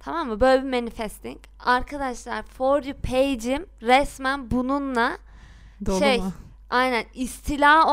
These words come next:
Speaker 1: oldu.
Speaker 2: <laughs>
Speaker 1: Ve bence kesinlikle işe yarıyor bu arada.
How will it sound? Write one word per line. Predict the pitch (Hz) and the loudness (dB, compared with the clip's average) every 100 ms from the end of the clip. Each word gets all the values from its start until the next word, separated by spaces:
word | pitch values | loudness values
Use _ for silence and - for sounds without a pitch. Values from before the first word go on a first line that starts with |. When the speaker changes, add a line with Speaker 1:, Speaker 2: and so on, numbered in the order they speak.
| 294 | 4
Speaker 1:
oldu. | 285 285 320 - - - - - - - | 2 -2 -4 -6 -18 -20 -20 -20 -20 -8
Speaker 2:
<laughs> | 302 - 359 - | -8 -8 -20 -16
Speaker 1:
Ve | 247 302 330 330 240 208 | 0 4 4 2 -6 2
bence | 262 277 294 359 | 4 4 0 -4
kesinlikle | - 262 294 311 - | -4 -2 0 -2 -2
işe | 240 - 262 | -6 -4 -2
yarıyor | 240 214 240 226 | 0 0 -2 -4
bu | 196 | -4
arada. | 180 - - | -6 -8 -8